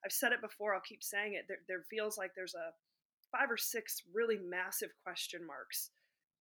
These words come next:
um, in this league right now. And again, that's half the, obviously half the league. So you have just question marks of what is this com-, complete unknowns, you know, end, end, ends of an era, um, if you will. So I would say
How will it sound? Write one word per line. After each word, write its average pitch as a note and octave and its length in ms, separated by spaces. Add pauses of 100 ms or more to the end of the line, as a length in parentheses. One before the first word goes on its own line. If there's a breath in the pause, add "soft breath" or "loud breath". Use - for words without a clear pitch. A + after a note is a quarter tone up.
(140)
um, E3+ 140
in F#3+ 100
this F3 220
league F3 160
right E3 160
now. E3 80
And G3 100
again, E3+ 180
that's F3+ 180
half F3 200
the, D#3 100
obviously D3+ 300
half D#3+ 220
the F#3+ 60
league. A#3 280
So F3 360 (420 soft breath)
you G3 200
have F#3 340 (500)
just - 240
question A#3+ 400
marks F3+ 240
of F3+ 120
what G#3 260
is A3 160
this - 420 (800)
com-, A#3+ 160 (180)
complete C4+ 360
unknowns, B3 640
you F#3 100
know, G3 200 (100)
end, B3+ 280
end, B3 340 (160)
ends B3+ 220
of A#3 80
an G#3 100
era, A3 340 (380)
um, F3 140
if - 180
you F3+ 120
will. G3+ 340
So F3+ 460
I G3+ 60
would G#3 140
say F3+ 320